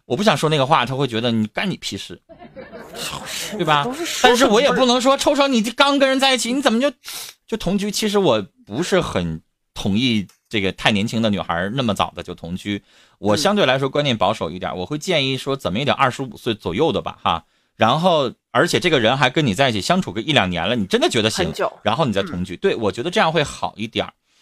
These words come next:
Speaker 2: 是的。
Speaker 1: 但是如果你要是觉得我们，哎呀，真的挺好的，那我也不想说什么，那自己的事儿呗，我操那心干啥，
Speaker 2: 感情是
Speaker 1: 对吧？
Speaker 2: 两个人的事情，确实是。
Speaker 1: 对。
Speaker 2: 很，所以很多时候
Speaker 1: 所以刚才这个女孩，人家相亲，人家在磨合，人家就觉得这样的人不适合她，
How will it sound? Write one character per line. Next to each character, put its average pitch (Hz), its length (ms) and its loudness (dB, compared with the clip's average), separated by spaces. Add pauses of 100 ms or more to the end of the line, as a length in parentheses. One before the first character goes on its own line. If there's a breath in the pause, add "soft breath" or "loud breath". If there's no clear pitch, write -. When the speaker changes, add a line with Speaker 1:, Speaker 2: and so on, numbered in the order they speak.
Speaker 2:
是 - 160 -14
的。 - 120 -18 (240)
Speaker 1:
但 202 160 4
是 175 460 0 (260)
如 143 220 0
果 170 160 2
你 151 120 -2
要 117 160 2
是 156 100 -2
觉 131 160 0
得 143 120 2
我 113 120 2
们， 123 340 -2 (120)
哎 117 80 0
呀， 110 180 2
真 147 240 -4
的 139 80 -4
挺 101 200 -10
好 92 180 -6
的， 85 200 -14
那 131 100 -8
我 123 120 -2
也 127 80 0
不 95 100 -10
想 87 160 -8
说 107 200 -8
什 - 160 -10
么， 87 120 -14 (240)
那 247 120 0
自 226 260 -6
己 185 140 2
的 269 140 4
事 277 140 2
儿 233 120 2
呗， 185 180 4
我 127 160 4
操 190 180 -2
那 196 80 2
心 202 200 2
干 185 160 0
啥， 202 80 0
Speaker 2:
感 - 20 0
情 - 0 -
是 214 60 -4
Speaker 1:
对 254 100 -2
吧？ 214 160 0
Speaker 2:
两 - 20 -20
个 - 80 -12
人 170 160 -6
的 117 80 -14
事 - 220 -14
情， - 240 -20
确 - 160 -12
实 - 160 -12
是。 - 180 -16
Speaker 1:
对。 95 160 0
Speaker 2:
很， - 200 -16
所 277 160 -8
以 294 60 -2
很 208 180 -4
多 175 80 -2
时 208 60 2
候 226 60 4
Speaker 1:
所 196 60 4
以 147 40 2
刚 190 180 2
才 165 140 2
这 180 100 -2
个 170 80 -2
女 117 100 -2
孩， 98 160 0
人 120 160 -2
家 143 80 -2
相 131 240 -2
亲， 127 260 -6
人 90 100 -4
家 117 80 -4
在 117 160 0
磨 90 220 -4
合， - 220 -16
人 87 160 -8
家 147 60 -6
就 131 100 -4
觉 98 100 -8
得 120 100 -2
这 143 100 -4
样 123 100 2
的 101 80 -2
人 101 140 -4
不 - 100 -14
适 - 180 -2
合 - 200 -6
她， - 180 -20